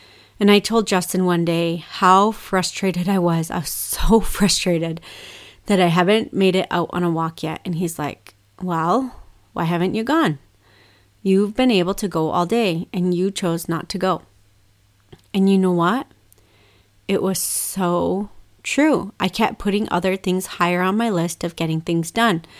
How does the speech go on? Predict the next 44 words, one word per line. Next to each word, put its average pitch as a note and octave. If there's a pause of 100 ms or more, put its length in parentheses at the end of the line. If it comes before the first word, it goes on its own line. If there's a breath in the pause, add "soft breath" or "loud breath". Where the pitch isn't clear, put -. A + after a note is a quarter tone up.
(460 loud breath)
when F#3+
getting G3+
out F#3
on F#3
my F3+
walk E3+
truly F#3
centers F3
me A3+
and G#3
grounds E3+
me A#3
to -
get F3
my F#3+
things F3+
done E3+
better E3+
and G#3
be E3+
more E3+
present E3
for F#3+
my F3
kids. F3+ (1200 loud breath)
So - (120)
I G#3
just A#3+
want A#3+
to A#3+
give A#3+
a A#3
gentle G3+
reminder F#3+
to -
you E3
that E3+
no F3+
one A#3
else F3+
usually F#3
is F3
going E3+
to E3+